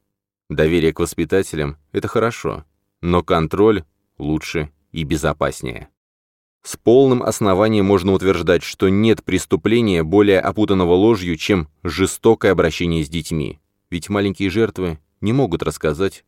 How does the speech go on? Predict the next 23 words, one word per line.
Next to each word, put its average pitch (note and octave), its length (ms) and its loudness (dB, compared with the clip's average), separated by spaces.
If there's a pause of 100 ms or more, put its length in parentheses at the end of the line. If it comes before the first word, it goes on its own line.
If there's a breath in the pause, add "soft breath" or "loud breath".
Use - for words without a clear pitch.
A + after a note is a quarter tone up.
что - 240 -6
с - 100 -10
ними D2 160 -4
сделали. C2+ 540 -6 (840)
Поэтому C3+ 400 2
мы C3+ 120 2
создали A#2 420 0
в F#2+ 80 2
нашем G#2+ 340 0
институте G#2 600 -2
специальную G#2+ 600 0
амбулаторию G#2 600 2
по E2 80 -4
защите D#2+ 380 -2
детей D2+ 340 -4
и E2+ 160 -8
тесно G2 340 -2
сотрудничаем F2+ 680 -2
со D#2+ 120 -2
службами E2+ 520 -2
по E2+ 120 -4
делам E2 280 2
молодежи. D#2 600 -2